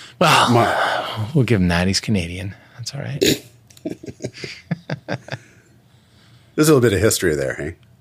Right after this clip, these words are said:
Speaker 1: Mm. <laughs>
Speaker 2: Yeah.
Speaker 1: Baxter. How, how'd the name Baxter come to be?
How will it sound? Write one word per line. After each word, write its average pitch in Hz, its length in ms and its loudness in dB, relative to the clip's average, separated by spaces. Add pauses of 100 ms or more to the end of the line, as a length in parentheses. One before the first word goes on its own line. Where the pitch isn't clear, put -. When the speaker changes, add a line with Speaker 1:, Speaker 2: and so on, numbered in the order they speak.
Speaker 1:
Mm. 120 380 2 (300)
<laughs> 139 260 -4 (440)
Speaker 2:
Yeah. 65 280 -10 (1700)
Speaker 1:
Baxter. 113 420 2
How, 107 280 0
how'd 139 260 0
the 139 100 0
name 131 220 4
Baxter 117 400 -4
come 90 260 -4
to 85 60 -14
be? 80 220 -10